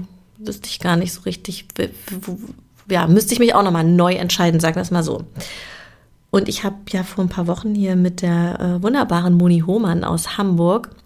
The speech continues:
äh, drei Expresskurse aufgenommen. Also die gibt es auch als Videoaufzeichnungen. Das sind dreimal dreißig Minuten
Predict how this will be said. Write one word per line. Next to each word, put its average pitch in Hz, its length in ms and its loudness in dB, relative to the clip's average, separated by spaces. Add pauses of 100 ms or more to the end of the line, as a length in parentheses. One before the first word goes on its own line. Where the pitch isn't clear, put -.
(460)
äh, 180 180 -2
drei 196 220 -2
Expresskurse 175 1000 -2 (920)
aufgenommen. 170 480 2
Also 180 160 0
die 170 140 -2
gibt 202 180 -2
es 190 100 -2
auch 180 140 -4
als 175 300 -4
Videoaufzeichnungen. 180 1600 0 (400)
Das - 140 -6
sind 180 160 2
dreimal 196 440 2
dreißig 180 480 -2
Minuten 202 720 2